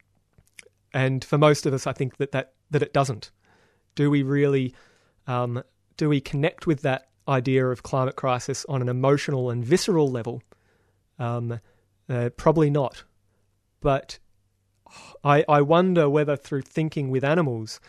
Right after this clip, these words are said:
thinking with the most vulnerable within our societies, would help us really get a sense of that urgency,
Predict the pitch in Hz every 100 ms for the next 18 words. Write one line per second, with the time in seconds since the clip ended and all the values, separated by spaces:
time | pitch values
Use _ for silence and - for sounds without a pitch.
0 | - _ - 156 156 156 135 139 - 135
1 | 139 127 135 139 175 175 143 127 120 _
2 | _ - 139 139 131 - 139 143 165 156
3 | 107 110 - - _ _ _ _ _ -
4 | 143 - 143 143 135 117 - - _ -
5 | 143 147 139 131 113 135 120 - 147 -
6 | 135 120 127 - 143 156 151 - 110